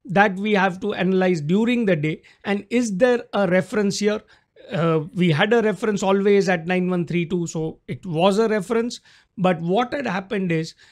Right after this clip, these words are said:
we had not removed supply completely to shape up the move.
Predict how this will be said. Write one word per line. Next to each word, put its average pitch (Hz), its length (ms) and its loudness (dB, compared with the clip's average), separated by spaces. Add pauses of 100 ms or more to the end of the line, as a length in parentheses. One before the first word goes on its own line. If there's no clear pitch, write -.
(140)
we 220 320 2
had 196 360 2 (160)
not 202 480 2
removed 190 760 2
supply 185 560 0
completely 180 1000 -4
to 175 100 0
shape 165 320 -2
up 151 160 -6
the 151 140 -4
move. 143 320 -4